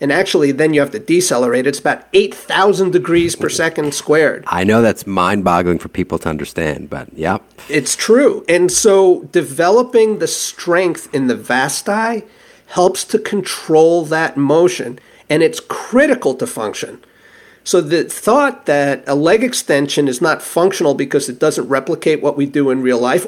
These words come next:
Speaker 1: or for some ridiculous reason we think that the brain is gonna turn to mush because we're
Speaker 2: Mm-hmm.
Speaker 1: strengthening a muscle,
Speaker 2: Mm-hmm.
Speaker 1: is absurd.
Speaker 2: Mm-hmm.
Speaker 1: So, you know, I get very, very animated about this because it's one of those things that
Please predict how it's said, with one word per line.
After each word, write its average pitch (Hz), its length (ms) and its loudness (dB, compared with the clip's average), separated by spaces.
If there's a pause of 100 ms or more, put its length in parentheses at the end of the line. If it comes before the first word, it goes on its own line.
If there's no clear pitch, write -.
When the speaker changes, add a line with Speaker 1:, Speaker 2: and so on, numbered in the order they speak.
Speaker 1:
or 170 240 4
for 131 180 -10
some 170 560 -2 (360)
ridiculous 165 800 0
reason 160 480 2
we 143 80 2
think 160 320 -2
that 147 160 0
the 120 80 -6
brain 139 540 2
is 156 160 0
gonna 131 400 0
turn 156 340 0
to 139 80 0
mush 135 500 0
because 139 480 -2 (160)
we're 92 240 0
Speaker 2:
Mm-hmm. - 20 2
Speaker 1:
strengthening 160 880 0
a 135 120 0
muscle, 165 600 0 (440)
Speaker 2:
Mm-hmm. 165 60 4 (180)
Speaker 1:
is 156 340 -2
absurd. 135 520 0 (500)
Speaker 2:
Mm-hmm. 196 100 -2
Speaker 1:
So, 151 640 4 (360)
you 156 100 2
know, 156 160 4
I 160 160 2
get 196 260 2
very, 160 440 2
very 151 520 2
animated 147 560 2
about 135 340 -2
this 139 220 0
because 147 440 -2
it's 151 160 -4
one 190 200 4
of 214 80 6
those 190 280 0
things 208 380 2
that 143 340 -2